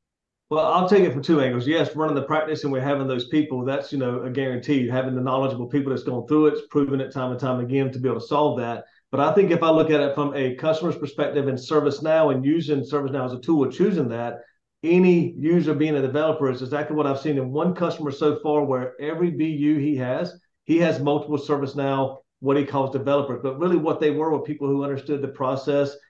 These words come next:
and procedures that they had, and he gave them the ability to go be now a developer. Developer being that drag and drop, it's low code, they can put it in there, they can test it. They don't have to compile it, run it, make sure it all passes.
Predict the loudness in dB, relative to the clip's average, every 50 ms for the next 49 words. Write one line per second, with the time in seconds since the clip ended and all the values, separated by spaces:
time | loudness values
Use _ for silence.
0 | -10 -8 -6 -4 -4 -4 -2 0 0 0 0 -2 -4 -4 -4 -4 -4 -4 -2 -2
1 | -2 0 0 -2 -4 -6 -14 _ _ -6 -2 0 0 2 2 2 2 2 2 0
2 | 2 2 2 2 4 2 2 2 0 -2 -2 -4 -4 0 2 0 2 2 2 0
3 | 0 0 -2 -2 -2 -2 -2 -4 -4 -4 -4 -2 -4 -4 -6 -8 -8 -8 -10 -14
4 | _ _ -4 -2 0 2 4 4 2 2 0 0 0 2 2 2 2 2 2 2
5 | 2 2 2 -2 -6 -18 _ -6 -2 0 0 2 2 2 0 0 -2 -2 -2 -2
6 | 0 0 0 0 0 -4 -6 -6 -6 -6 -6 -4 -4 0 2 2 2 2 0 0
7 | 2 4 4 4 4 2 0 -2 -6 -4 -2 -2 0 0 -2 -6 -2 0 0 2
8 | 2 0 0 0 0 -2 -2 -2 -2 -4 -4 -4 -6 -6 -4 -4 -4 -2 -2 -4
9 | -6 -6 -4 -4 -2 -2 -2 -4 -4 -4 -6 -6 -6 -4 -2 0 2 2 2 2
10 | 0 0 0 0 0 0 0 -2 -2 -4 -4 -4 -4 -2 -2 0 0 0 0 -2
11 | 0 0 0 0 0 -2 -6 -6 -8